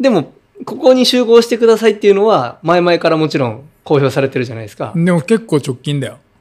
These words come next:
Speaker 1: あ、
Speaker 2: うん。
Speaker 1: そうなんですか？
Speaker 2: うん。一ヶ月前よりも近かったんじゃないかな。
Speaker 1: へー。で、
Speaker 2: うん。
Speaker 1: 「このエリアで大体やりますよ」。
Speaker 2: うん。
Speaker 1: だから、地図は当日だから、
Speaker 2: うん。
Speaker 1: その場を、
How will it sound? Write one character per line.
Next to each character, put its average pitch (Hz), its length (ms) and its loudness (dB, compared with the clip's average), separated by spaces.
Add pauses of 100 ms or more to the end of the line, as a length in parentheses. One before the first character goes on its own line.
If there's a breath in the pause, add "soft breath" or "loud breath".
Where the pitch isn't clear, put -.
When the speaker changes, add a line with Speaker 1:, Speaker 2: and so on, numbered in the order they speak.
(240)
Speaker 1:
あ、 - 160 -10 (180 loud breath)
Speaker 2:
う - 20 -8
ん。 143 40 -4
Speaker 1:
そ 226 80 6
う 277 100 8
な 160 100 4
ん 127 40 0
で 117 60 -4
す - 60 -14
か？ 135 140 -2
Speaker 2:
う - 20 -2
ん。 123 220 -6
一 131 140 -12
ヶ 165 120 -4
月 170 200 -2
前 165 400 0
よ 127 160 -6
り 127 40 -4
も 120 160 -6
近 - 320 -16
か 135 80 -8
っ - 80 -10
た 127 120 -20
ん 104 40 -16
じ 104 80 -18
ゃ 113 40 -20
な 117 80 -20
い - 20 -20
か - 80 -18
な。 - 300 -20
Speaker 1:
へ 139 580 2
ー。 208 60 0
で、 208 80 6
Speaker 2:
う - 20 2
ん。 - 40 -12
Speaker 1:
「こ 208 100 4
の 202 100 8
エ 208 100 8
リ 196 140 4
ア 160 80 4
で 143 100 2
大 143 160 2
体 147 80 0
や 143 80 2
り 147 80 0
ま 143 140 0
す 131 140 -10
よ」。 117 260 -2
Speaker 2:
う - 20 -10
ん。 117 240 -10 (140)
Speaker 1:
だ 156 120 -4
か 147 100 -2
ら、 127 260 -2 (300)
地 233 140 -4
図 190 100 -2
は 139 180 0
当 151 220 0
日 147 240 -4
だ 147 100 0
か 135 80 -4
ら、 123 220 -2
Speaker 2:
う 123 60 -10
ん。 120 220 -12 (440)
Speaker 1:
そ - 120 0
の 208 140 4
場 196 140 4
を、 202 60 6